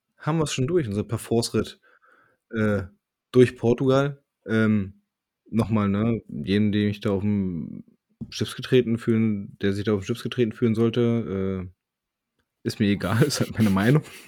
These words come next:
<laughs> Ähm, ne, man kann mich liebend gerne nochmal eines Besseren belehren. Vielleicht haben wir auch wirklich tatsächlich die falschen Bands erwischt, aber, ähm,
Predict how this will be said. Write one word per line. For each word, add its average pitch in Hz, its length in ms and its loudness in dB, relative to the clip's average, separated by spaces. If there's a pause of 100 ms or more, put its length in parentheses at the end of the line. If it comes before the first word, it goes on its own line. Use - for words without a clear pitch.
(140)
<laughs> 196 120 -2 (2000)
Ähm, 117 540 8 (1200)
ne, 135 320 4 (260)
man 107 160 2
kann 123 200 6
mich 120 160 2
liebend 123 180 2
gerne 120 240 6
nochmal 117 200 6
eines 107 160 2
Besseren 120 300 4
belehren. 117 220 6
Vielleicht 107 200 2
haben 110 120 4
wir 110 60 4
auch 98 80 2
wirklich 113 200 -4
tatsächlich 110 380 0
die 90 80 -8
falschen 98 380 -4
Bands 101 240 -2
erwischt, 98 400 -2 (100)
aber, 92 720 -2
ähm, 85 460 -6